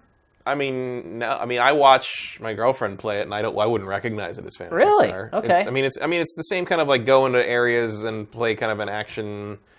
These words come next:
Speaker 2: R P G,
Speaker 1: action-y
Speaker 2: yeah.
Speaker 1: shooter thing with it,
Speaker 2: With
Speaker 1: but, like,
Speaker 2: instances or whatever.
Speaker 1: but I would never look at it and say, like, "Oh, that's Phantasy Star."
Speaker 2: Oh. Are there mags?
Speaker 1: Kind of, yeah. I mean, floaty things, I guess.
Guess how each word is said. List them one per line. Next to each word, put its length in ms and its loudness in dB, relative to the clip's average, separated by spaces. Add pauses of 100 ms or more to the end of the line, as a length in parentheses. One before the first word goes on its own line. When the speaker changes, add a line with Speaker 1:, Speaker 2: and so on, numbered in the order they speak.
Speaker 2:
R 140 8
P 140 -2
G, 220 -4
Speaker 1:
action-y 280 -6
Speaker 2:
yeah. 40 -4
Speaker 1:
shooter 360 0
thing 460 -4
with 160 -4
it, 160 0
Speaker 2:
With 120 2
Speaker 1:
but, 80 0
like, 120 4
Speaker 2:
instances 440 -4
or 80 -2
whatever. 240 0
Speaker 1:
but 100 2
I 120 8
would 160 4
never 640 0 (120)
look 260 -4
at 80 0
it 120 -4
and 100 -12
say, 140 -4
like, 120 -6
"Oh, 140 -2
that's 180 -8
Phantasy 360 -10
Star." 140 -2
Speaker 2:
Oh. 300 -2 (240)
Are 100 2
there 120 6
mags? 440 0 (1000)
Speaker 1:
Kind 300 -8
of, 320 -4
yeah. 240 -6
I 100 -6
mean, 240 -8
floaty 400 -4
things, 340 -6
I 100 -4
guess. 220 -4